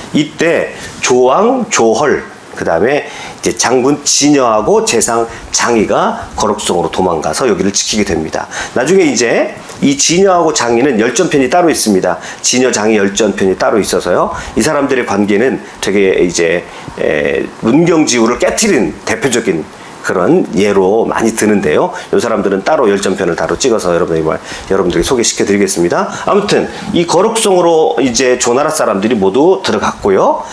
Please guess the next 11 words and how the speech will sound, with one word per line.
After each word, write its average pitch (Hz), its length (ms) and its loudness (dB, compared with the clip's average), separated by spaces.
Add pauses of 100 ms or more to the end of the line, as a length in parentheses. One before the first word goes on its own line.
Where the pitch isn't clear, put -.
(220)
자, 98 400 0
이쪽에서 175 960 2 (280)
이제 98 160 -2
북-, - 380 -8
이 131 160 2
하북의 214 400 2
군대라고 120 360 2
그랬습니다. 95 540 0
진나라 113 360 0
하북의 175 320 0
군대 123 420 0